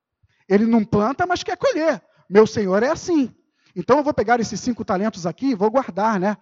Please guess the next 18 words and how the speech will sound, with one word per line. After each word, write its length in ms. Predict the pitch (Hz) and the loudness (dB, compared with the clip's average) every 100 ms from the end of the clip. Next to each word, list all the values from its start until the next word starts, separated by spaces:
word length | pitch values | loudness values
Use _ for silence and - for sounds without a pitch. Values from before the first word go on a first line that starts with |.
| _ _ - | _ _ -4
Vai 180 | 180 226 | -2 -2
que. 300 | 277 254 - _ _ _ _ _ _ _ _ _ _ _ _ _ | -2 -2 -4 _ _ _ _ _ _ _ _ _ _ _ _ _
Então 240 | 214 262 269 | -4 0 2
não 100 | 277 | 0
in-, 120 | 254 | -2
não 80 | 254 | -4
interessa 480 | - 226 247 233 214 | 2 2 2 0 -4
se 120 | 190 | 0
deu 140 | 190 | 0
cinco 480 | - - 247 - 185 - | 0 0 0 0 -4 0
ou 160 | 440 185 | 6 8
um, 280 | 196 226 147 - - | 8 4 0 -8 -4
o 80 | 170 | -2
que 80 | |
interessa 440 | 214 185 190 220 247 | -2 0 0 0 0
é 40 | |
o 60 | 277 | -2
servo. 580 | - 220 202 147 127 | 0 2 2 -2 -8